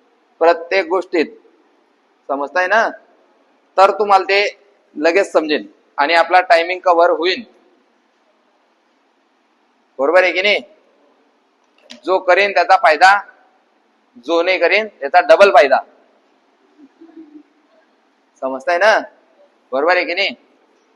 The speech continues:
सगळेच गोरगरीब फॅमिलीतील आहे, कोणी असं म्हणजे करोडपती फॅमिलीतील नाहीये, बरोबर आहे की नाही? मग आता करण्याशिवाय आपल्याकडे दुसरा काही इलाज नाहीये.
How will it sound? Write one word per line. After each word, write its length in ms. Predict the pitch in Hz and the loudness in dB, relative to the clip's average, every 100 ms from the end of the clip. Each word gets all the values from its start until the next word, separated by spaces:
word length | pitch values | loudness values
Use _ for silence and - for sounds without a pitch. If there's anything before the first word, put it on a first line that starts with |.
| _ _ _ _ _ _ _ _ _ _ _ _ _ _ | _ _ _ _ _ _ _ _ _ _ _ _ _ _
सगळेच 420 | - 156 170 202 | -6 -2 0 0
गोरगरीब 460 | - 190 202 196 202 | 0 -2 0 0 0
फॅमिलीतील 520 | 196 156 151 165 185 185 | 0 0 -2 -6 -4 -4
आहे, 120 | 190 - _ _ _ _ _ _ _ _ _ _ _ _ | -4 -8 _ _ _ _ _ _ _ _ _ _ _ _
कोणी 180 | 151 165 | -6 0
असं 300 | 180 175 175 | 2 4 2
म्हणजे 300 | 180 151 170 | 0 0 0
करोडपती 500 | 170 156 165 170 180 | 2 0 2 -2 -2
फॅमिलीतील 520 | 180 151 147 160 160 | -2 -2 -4 -8 -8
नाहीये, 280 | 160 170 160 165 _ _ _ _ _ _ _ _ - | -8 -6 -6 -8 _ _ _ _ _ _ _ _ -6
बरोबर 200 | 143 175 | -2 -2
आहे 80 | 156 | -2
की 100 | 165 | -4
नाही? 140 | 185 135 _ _ _ _ _ _ - | -6 -8 _ _ _ _ _ _ -4
मग 200 | 156 175 | -2 2
आता 260 | 170 185 | 2 2
करण्याशिवाय 680 | 185 175 175 190 190 175 170 | 2 4 4 2 0 4 6
आपल्याकडे 380 | 170 170 180 185 | 6 2 0 -2
दुसरा 280 | 185 180 165 | -4 -2 0
काही 220 | 180 160 | 0 2
इलाज 260 | 165 170 | 4 4
नाहीये. 320 | 170 180 160 | 2 -8 -8